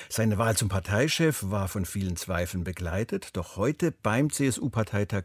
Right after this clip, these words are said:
in München ist das offenbar alles vergessen, hieß es jedenfalls im Vorfeld. Der Franke habe nichts zu befürchten und Söder ist gerade mit mehr als neunzig Prozent der Stimmen als C-S-U-Chef bestätigt worden. Dirk Müller in München.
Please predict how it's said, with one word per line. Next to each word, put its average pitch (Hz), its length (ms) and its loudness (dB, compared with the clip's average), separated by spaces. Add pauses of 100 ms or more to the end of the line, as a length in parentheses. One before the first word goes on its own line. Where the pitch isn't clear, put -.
in 92 160 0
München 92 360 0
ist - 280 -4
das 98 240 -2
offenbar 87 400 0
alles 82 260 -2
vergessen, 147 540 0
hieß 101 260 -2
es 85 140 -4
jedenfalls 76 440 -4
im 78 140 -8
Vorfeld. 143 460 4 (340)
Der 90 60 -10
Franke 92 400 0
habe 92 180 -2
nichts 98 300 -2
zu 98 100 -6
befürchten 131 560 0
und 175 240 2
Söder 147 420 4
ist 147 200 -2
gerade 101 420 0
mit 98 240 0
mehr 107 400 0
als 87 220 -6
neunzig 107 440 0
Prozent 95 520 -4
der 87 80 -4
Stimmen 101 400 -2 (320)
als 113 380 0
C-S-U-Chef 98 680 -2
bestätigt 123 640 -2
worden. 110 240 4 (400)
Dirk 113 260 0
Müller 110 400 4
in 107 160 4
München. 104 680 2